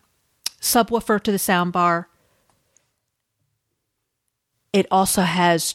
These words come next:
two U S B ports. And I said, "Perfect." It's all the way on the left. So I plug it into the U S B port, and then I took the strip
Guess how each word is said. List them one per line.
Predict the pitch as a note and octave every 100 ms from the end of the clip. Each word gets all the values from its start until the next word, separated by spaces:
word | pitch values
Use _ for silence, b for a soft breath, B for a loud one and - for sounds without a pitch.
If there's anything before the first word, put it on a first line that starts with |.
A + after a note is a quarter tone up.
| -
two | - G3+
U | F#3+ F3 F3
S | D#3+ -
B | F3 E3
ports. | - D3+ - - -
And | F3
I |
said, | E3+ G#3+ -
"Perfect." | G4 F#4+ - - - B B B -
It's | F3+ - -
all | F#3+ G#3
the |
way | A3 G#3+
on | G3
the | F#3
left. | E3+ - -
So | - C#3
I | B2+
plug | - G3+ G#3+
it | C4+
into | B3+ A#3+ -
the | G3+
U | G3+ G#3+
S | G#3
B | - F3
port, | - C#3 C#3 - _ _ _ _ _ _ _ -
and | - A#3
then | F#3
I | G#3
took | - A#3+
the | B3
strip | - - C#4+ D#3+ -